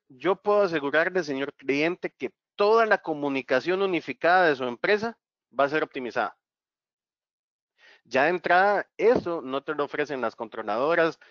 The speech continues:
mm, te lo ofrece, pero muy básico en la familia de Aruba Central. ¿Por qué? Porque, por ejemplo, vean acá.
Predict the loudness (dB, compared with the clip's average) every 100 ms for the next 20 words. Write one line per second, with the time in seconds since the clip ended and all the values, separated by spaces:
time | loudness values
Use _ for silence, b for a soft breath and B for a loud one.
0 | b b -16 -10 -8 -8 -12 _ -4 0
1 | 0 -2 2 2 2 -2 -2 -2 -2 0
2 | 2 2 2 2 2 -2 -8 -4 -4 -4
3 | -4 0 0 0 -4 -4 -6 -6 -10 _
4 | _ _ _ _ _ _ _ _ -12 -6
5 | -4 0 -2 -2 _ _ b b -16 -10
6 | -8 -6 -4 -4 -4 -4 -2 -2 -4 -8